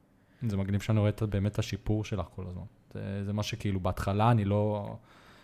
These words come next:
אני לא אשקר, בהתחלה, בהתחלה, כשאמרת לי שאת הולכת להיות מוזיקאית, הייתי כמו איזה סבא אולד סקול כזה, של "מה זה השטויות האלה?" והייתי סקפטי.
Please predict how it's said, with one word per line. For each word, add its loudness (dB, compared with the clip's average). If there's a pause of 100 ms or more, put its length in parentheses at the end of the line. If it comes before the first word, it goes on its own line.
(240)
אני 2
לא 6
אשקר, 2 (100)
בהתחלה, 2
בהתחלה, 6
כשאמרת 0
לי 4
שאת 0
הולכת -2
להיות -2
מוזיקאית, 0
הייתי 0
כמו -2 (760)
איזה -2
סבא 4
אולד 4
סקול 6
כזה, 6
של 0
"מה 2
זה 2
השטויות -2
האלה?" 4 (720)
והייתי 2
סקפטי. -2